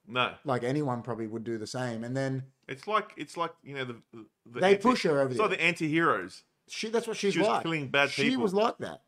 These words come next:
Speaker 2: That's what she was like.
Speaker 1: Yeah,
Speaker 2: And
Speaker 1: yeah.
Speaker 2: then because one of them was a cop that was actually seeing her as a prostitute, cheating on his wife, and then
Speaker 1: Yeah.
Speaker 2: do, you know,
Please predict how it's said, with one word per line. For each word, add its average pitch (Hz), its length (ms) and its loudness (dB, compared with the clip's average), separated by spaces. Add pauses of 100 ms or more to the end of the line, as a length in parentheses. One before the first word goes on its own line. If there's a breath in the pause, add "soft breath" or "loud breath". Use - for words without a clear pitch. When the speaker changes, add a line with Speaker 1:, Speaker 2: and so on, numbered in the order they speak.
(100)
Speaker 2:
That's 170 160 -4
what 170 80 -10
she 175 80 -4
was 151 120 -4
like. 120 280 -2
Speaker 1:
Yeah, 113 200 -4
Speaker 2:
And 135 120 -2
Speaker 1:
yeah. - 40 -2
Speaker 2:
then 180 120 0
because 165 340 -2
one 170 180 -2
of 156 60 -6
them 156 120 -6
was 139 120 -4
a - 40 -16
cop 175 420 -2 (480)
that 147 160 2
was 139 120 2
actually 160 540 2 (360)
seeing 196 420 0
her 165 140 6
as 135 100 4
a 135 40 0
prostitute, 139 580 -2
cheating 170 360 0
on 151 80 -2
his 127 140 -4
wife, 120 460 0
and 127 140 -4
then 123 200 -2
Speaker 1:
Yeah. 113 180 0 (560)
Speaker 2:
do, 147 220 0
you 147 80 -2
know, 135 280 -4